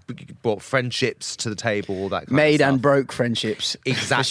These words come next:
Speaker 2: sure.
Speaker 1: exactly. So we're gonna
Speaker 2: <laughs> Yeah.
Speaker 1: have a deep dive into that kind of stuff.
Speaker 2: Yeah.
Speaker 1: What's your earliest memory of, like, partying?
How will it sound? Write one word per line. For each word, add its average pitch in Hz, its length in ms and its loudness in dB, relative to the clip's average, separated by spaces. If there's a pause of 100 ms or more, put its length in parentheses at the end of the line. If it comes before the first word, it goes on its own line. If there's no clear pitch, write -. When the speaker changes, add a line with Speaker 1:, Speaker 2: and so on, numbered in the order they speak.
(120)
Speaker 2:
sure. 123 260 4
Speaker 1:
exactly. 104 520 0
So 110 120 -4
we're 113 120 -2
gonna 120 160 0
Speaker 2:
<laughs> - 20 2
Yeah. - 20 -2
Speaker 1:
have 113 160 -2
a 110 40 -2
deep 120 340 -6
dive 95 320 -4
into 90 180 -10
that 76 180 -10
kind 90 220 -10
of 85 60 -12
stuff. 85 200 -8
Speaker 2:
Yeah. 101 200 -8 (360)
Speaker 1:
What's 185 320 -2
your 202 320 -2
earliest 120 500 -2
memory 92 480 -6
of, - 140 -8
like, 80 160 -6 (100)
partying? - 680 -8